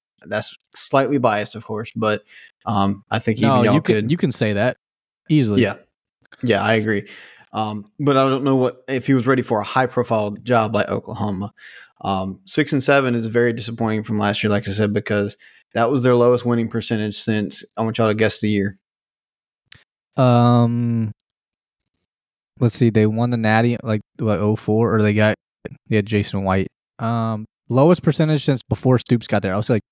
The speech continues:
Speaker 2: ninety-nine or two thousand.
Speaker 1: All right, Clint.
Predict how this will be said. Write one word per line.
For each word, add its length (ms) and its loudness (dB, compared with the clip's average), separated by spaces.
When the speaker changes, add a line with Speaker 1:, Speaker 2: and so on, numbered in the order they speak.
Speaker 2:
ninety-nine 800 0
or 60 -2
two 120 -6
thousand. 340 -2
Speaker 1:
All 120 -6
right, 100 -4
Clint. 280 0